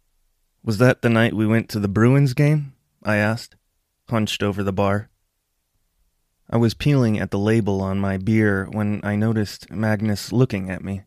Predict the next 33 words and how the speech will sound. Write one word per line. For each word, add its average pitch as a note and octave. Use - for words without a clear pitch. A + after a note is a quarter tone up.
He A#2+
had B2+
a A2
queer C#3+
look C3+
in -
his F#2
eye, -
and A2
his G#2
jaw A#2
was G2
cocked -
at F#2+
an G2
awkward G#2+
angle. A2
Judging G#2+
by G2+
his G#2
expression, G2
you'd G2
guessed G#2+
I'd F#2+
just G2
asked G2+
him G2+
how G2
his F#2
dead G2+
mother G#2
was -
doing. G2+